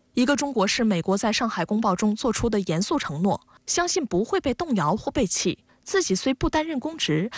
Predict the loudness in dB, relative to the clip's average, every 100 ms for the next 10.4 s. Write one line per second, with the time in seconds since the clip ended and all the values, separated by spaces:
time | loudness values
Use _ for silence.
0 | -4 0 2 2 0 0 0 0 0 0
1 | 0 0 -2 -6 -10 -20 -2 0 2 2
2 | 0 2 0 0 2 0 2 0 2 0
3 | -2 -2 -4 -2 0 0 0 0 0 -2
4 | 0 0 0 -4 _ _ -6 0 0 2
5 | 0 0 0 -2 -4 -14 -8 0 2 2
6 | 0 -2 -2 -2 -4 -2 -2 -2 -2 -2
7 | 0 -2 -2 0 0 0 -2 -2 0 0
8 | 0 0 0 -2 -2 -2 0 0 -2 -8
9 | -10 _ -20 -20 -18 -16 -6 0 2 0
10 | 0 0 0 -2